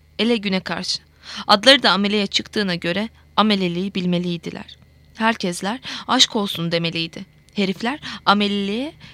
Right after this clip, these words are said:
nefislerini indirdiler ama sonunda elhamı bitirdi, secdeye vardı. Kalktı. Göğsünün üstünde kavuşuk elleri. Doktorun anası, "Beso aşk olsun." demez, güm güm gümüleyen konaklarına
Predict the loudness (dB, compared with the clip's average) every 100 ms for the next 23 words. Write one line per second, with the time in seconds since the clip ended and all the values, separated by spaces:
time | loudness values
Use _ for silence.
0 | -6 -6 -4 -6 -2 0 0 0 -2 -4
1 | -4 -6 -4 -4 -4 -6 -8 -14 -4 -2
2 | -2 -4 -6 -8 -18 -20 -20 -20 -4 0
3 | 2 0 -2 -4 -8 -6 -6 -4 -8 -8
4 | -20 -6 2 2 2 2 2 0 -4 -6
5 | -10 -14 -20 -20 -20 -4 0 0 -4 -10
6 | -12 -16 -20 -8 0 2 2 0 -2 -4
7 | -6 -4 -4 -4 -4 -4 -4 -4 -2 -2
8 | -4 -10 -14 -20 -20 -20 -20 -20 -20 _
9 | _ -20 -20 -20 -20 -20 -20 -20 -2 0
10 | 0 0 -2 0 0 -2 -4 -8 -8 _
11 | _ -20 -8 -2 0 0 0 0 -2 -2
12 | -4 -6 -6 -4 -4 -6 -8 -12 -16 _
13 | -4 -2 0 -2 -4 -4 -6 -4 -2 -2
14 | -2 -2 -4 -4 -4 -4 -4